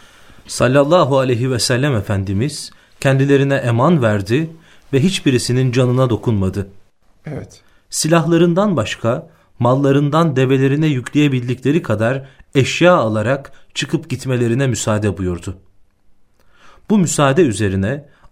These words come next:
Speaker 1: altı yüz deveye yükleyebildikleri kadar mal ve eşya yüklediler. Medine'den ayrılacakları sırada sağlam kalmış olan evlerini Müslümanlar oturmasın diye kendi elleriyle yıktılar.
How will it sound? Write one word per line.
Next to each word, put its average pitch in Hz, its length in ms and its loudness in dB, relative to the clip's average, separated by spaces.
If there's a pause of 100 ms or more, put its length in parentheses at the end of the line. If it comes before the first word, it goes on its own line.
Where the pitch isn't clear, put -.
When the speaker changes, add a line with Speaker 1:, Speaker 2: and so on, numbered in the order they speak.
Speaker 1:
altı 131 340 -2
yüz 160 240 -2
deveye 139 360 2
yükleyebildikleri 135 1000 -2
kadar 131 300 2
mal 143 380 2
ve 151 140 0
eşya 120 300 0
yüklediler. 98 680 -4 (1000)
Medine'den 127 680 0
ayrılacakları 117 760 -2
sırada 110 640 -4 (300)
sağlam 165 520 0
kalmış 127 360 -2
olan 117 200 -2
evlerini 110 680 -2 (300)
Müslümanlar 151 600 0
oturmasın 143 680 -2
diye 151 360 -2 (240)
kendi 139 300 0
elleriyle 120 480 0
yıktılar. 92 600 -6